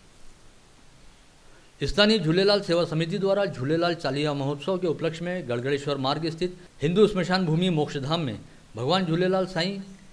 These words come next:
की प्रतिमा की स्थापना व प्राण प्रतिष्ठा की गई। इस समय हिंदू मोक्षधाम संस्था के अध्यक्ष एड आर बी अटल व झूलेलाल सेवा समिति के महेश मूलचंदानी व पंडित महेश शर्मा ने उपस्थित रहकर भगवान झूलेलाल की प्रतिमा का अनावरण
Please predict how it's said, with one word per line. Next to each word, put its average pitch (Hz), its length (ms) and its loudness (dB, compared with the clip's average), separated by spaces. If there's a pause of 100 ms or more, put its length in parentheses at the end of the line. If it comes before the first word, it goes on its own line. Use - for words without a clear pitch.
(140)
की 151 80 -6
प्रतिमा 165 400 0
की 156 160 0
स्थापना 147 340 -2
व 170 100 2
प्राण 139 220 0
प्रतिष्ठा 131 440 -4
की 143 180 -2
गई। 180 160 -4 (500)
इस 131 120 -6
समय 180 220 0
हिंदू 147 240 -2
मोक्षधाम 135 400 -4
संस्था 135 360 -6
के 131 120 -4
अध्यक्ष 147 320 -2 (140)
एड 123 160 -4
आर 120 200 -2
बी 131 140 -4
अटल 170 260 -2 (640)
व 131 60 -2
झूलेलाल 170 420 2
सेवा 165 240 0
समिति 160 400 -2
के 113 180 -4 (360)
महेश 156 260 -2
मूलचंदानी 151 600 -2
व 156 120 -2 (560)
पंडित 160 320 -2
महेश 135 220 -4
शर्मा 165 240 0
ने 151 100 0
उपस्थित 135 380 -4
रहकर 147 320 -4 (460)
भगवान 160 280 0
झूलेलाल 160 400 2
की 170 80 -6
प्रतिमा 143 400 -2
का 147 100 -4
अनावरण 139 460 0